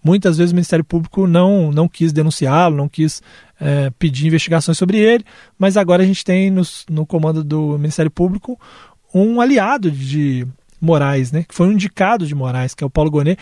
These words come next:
que inclusive foi quem, é, apresentou a ação de inelegibilidade de Bolsonaro no T S E. Então ele sabe que o Gonet dificilmente, é, a-, adiaria, atrasaria todo esse, esse processo. E aí depois você tem uma, um julgamento, seja ele na primeira turma,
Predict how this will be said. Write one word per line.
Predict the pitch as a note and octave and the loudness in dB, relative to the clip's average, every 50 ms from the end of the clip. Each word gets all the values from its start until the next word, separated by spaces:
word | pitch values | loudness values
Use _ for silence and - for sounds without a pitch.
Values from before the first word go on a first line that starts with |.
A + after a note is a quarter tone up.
| - - _ | -10 -20 _
que | - - | -2 -2
inclusive | G#3 G3 - F#3+ E3 D3+ F3+ A3+ B3 D#4 C#4 | 0 2 2 2 2 2 0 0 -2 -2 -6
foi | - - A#3 A#3 | -2 -2 -2 -2
quem, | - - - F3 F3+ G3 A#3+ C#4+ - - - - - - _ _ | -2 -2 0 0 2 2 0 -2 -6 -14 -20 -20 -20 -20 _ _
é, | - D#3+ E3 E3+ E3+ D#3+ D#3 D3 C#3 C3 B2+ B2+ B2+ B2+ - | -4 -2 0 2 2 2 2 0 0 -2 -2 -4 -6 -10 -12
apresentou | - - - F#3 E3+ F3 F#3+ F3+ - - G3+ B3+ | -8 -2 0 0 2 2 2 0 2 2 2 2
a | C#4 C4 | 2 0
ação | G#3+ - - G3+ A3+ | 0 -2 0 0 0
de | A#3+ G3+ A#3+ | 0 0 0
inelegibilidade | A#3+ A#3+ A#3 A#3+ G3+ G#3 G3+ F#3+ E3+ E3 F#3 A#3+ G#3+ | 0 2 2 2 2 2 0 0 2 2 2 0 0
de | G3 | -2
Bolsonaro | E3 E3+ D#3 - D#3+ D3+ D3 C#3+ | -2 -4 -2 -2 -2 -2 -2 -4
no | C3+ | -4
T | - D3 | -2 -4
S | D3+ - - D3 | -4 -4 -4 -6
E. | B2 A#2+ A#2+ | -8 -6 -8
Então | B2 - - | -8 -8 -10
ele | - - | -10 -6
sabe | - - F3 D3 D3 C#3+ D3+ | -2 0 0 2 2 0 -2
que | - - F#3 F3 | -2 0 2 2
o | D#3+ D3+ D3 C3+ C#3 B2+ | 4 2 0 -2 -6 -10
Gonet | - C#3+ C#3 D#3 D#3 D3+ D#3 | -10 -4 -2 0 0 0 0
dificilmente, | D3 - - F#3 E3 - F#3+ D#3+ D3 D3 D#3 E3+ - - - - - - - - - - _ - | -2 -2 -2 -2 -2 -2 -2 -2 0 0 0 0 0 -2 -6 -12 -16 -20 -20 -20 -20 -20 _ -6
é, | D3 D3 D3 D3+ | -4 -2 -2 0
a-, | D3 C#3+ D#3 E3+ E3+ D#3+ | 0 0 -2 0 0 0
adiaria, | D3+ C#3+ E3+ E3+ C#3+ B2+ B2+ C#3 E3 F#3 F3+ D#3+ D3 | 0 2 2 0 0 0 -2 -2 0 0 2 2 2
atrasaria | C3+ - D3 D#3 D#3+ D3+ D#3+ C#3+ C3 C3 D3 D#3 D#3 D3+ | 0 0 0 0 2 2 2 0 0 0 2 2 0 0
todo | - - D3 D3 | -2 -2 -2 -2
esse, | D3+ D3+ - - D#3 D3+ - | -4 -4 -4 -4 -4 -4 -4
esse | D#3 D3+ - | -4 -6 -6
processo. | - G3 F#3 F3 - - C#3 B2 - - _ - - _ _ | -2 -2 -2 -2 -2 -4 -6 -6 -6 -8 _ -20 -20 _ _
E | - D#4 | -2 0
aí | B3+ F#3 | 2 2
depois | E3+ F3 D#3 E3+ E3 | 0 0 0 0 -2
você | - F#3+ E3 | -2 -2 -2
tem | E3+ F3 F#3 | -2 0 0
uma, | F#3 F#3 F3+ F3+ F#3 E3 | 2 2 0 0 0 0
um | D#3 | 0
julgamento, | E3+ E3+ F3 E3+ F3 D#3+ E3 F#3+ G#3 - | 0 0 2 0 2 2 0 0 0 0
seja | - A3+ A3+ F#3 F#3+ G#3+ | 2 2 2 2 2 2
ele | F#3+ F3+ F3 E3 D#3+ D3+ D3+ D3 - _ - - - _ _ | 4 4 4 4 4 2 0 -2 -4 _ -20 -20 -20 _ _
na | E3+ E3+ | -2 0
primeira | D#3 - E3+ E3+ F3 D#3+ E3 | 2 2 2 2 2 2 2
turma, | D3+ - - D#3+ D#3+ C#3 C#3 C#3 C3 | 0 2 2 2 4 2 2 -2 -4